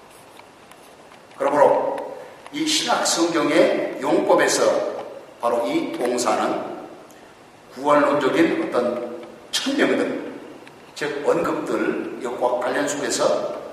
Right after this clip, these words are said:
바로 기독론이 전개될 수 있도록 그렇게,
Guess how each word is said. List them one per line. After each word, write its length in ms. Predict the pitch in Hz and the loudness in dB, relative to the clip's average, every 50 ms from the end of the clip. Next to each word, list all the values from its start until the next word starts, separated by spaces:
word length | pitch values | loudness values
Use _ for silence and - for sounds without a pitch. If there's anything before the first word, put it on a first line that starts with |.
| - - - - | -16 -18 -14 -10
바로 280 | 110 113 110 - - | -8 -8 -8 -8 -8
기독론이 1400 | - - 170 - 185 170 - - - - 123 127 131 127 135 147 151 - - - - - - - - - - - - | -8 -6 -4 2 4 4 4 4 0 -4 -2 -2 0 0 0 0 0 0 -2 -2 -4 -6 -8 -10 -12 -14 -16 -14 -12
전개될 500 | - - 127 123 120 127 123 123 120 - | 2 2 4 4 4 2 0 0 0 -2
수 100 | - - | -4 -4
있도록 800 | - - 123 135 - - - - - - - - - - - - | -4 -4 -2 0 0 0 0 -4 -6 -8 -10 -10 -12 -14 -12 -12
그렇게, 400 | - - 107 - 110 110 107 | -10 -10 -8 -6 -6 -6 -6